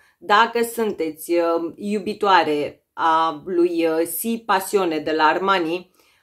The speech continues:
uh, poate fi cu siguranță parfumul dumneavoastră semnătură. Nu este rigid, adică eu una cel puțin l-aș purta oriunde și oricând, da? Nu consider că este, um, extrem de sexy pentru zi sau extrem de sofisticat sau așa mai departe.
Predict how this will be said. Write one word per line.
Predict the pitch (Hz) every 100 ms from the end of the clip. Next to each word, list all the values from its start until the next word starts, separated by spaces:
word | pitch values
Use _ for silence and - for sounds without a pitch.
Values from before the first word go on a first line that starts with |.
| -
uh, | 185 180 -
poate | 233 240 226
fi | 220 220
cu | 220
siguranță | 214 202 180 190 196 196
parfumul | 180 175 - 185 185
dumneavoastră | 170 170 160 180 180 185
semnătură. | 185 165 160 156 160 113 107 _ _ _ _ _
Nu | 185 226
este | 262 294 285 277 269
rigid, | 247 196 196 196 190 -
adică | - 196 202
eu | 220 233 247
una | 254 240
cel | 247
puțin | 240 233 254 240
l-aș | 220 214
purta | - 208 - 220 220 - _
oriunde | 220 220 208 196
și | 190 -
oricând, | 175 - 139 110 _
da? | 147 185 202 _ -
Nu | 220 269
consider | 269 247 247 233 233
că | 226
este, | 220 220 220 214 208 202 - 170 190
um, | 190 185
extrem | - 208 - 214 226 233
de | 214 214 202
sexy | - 208 -
pentru | - 190 190 180
zi | 175 170 254 254
sau | 233 196 190
extrem | 175 - 214 220
de | 196
sofisticat | 190 185 175 185 180 - 185 202 214 214
sau | - 180
așa | 175 175 170
mai | 165
departe. | 156 156 139 120 131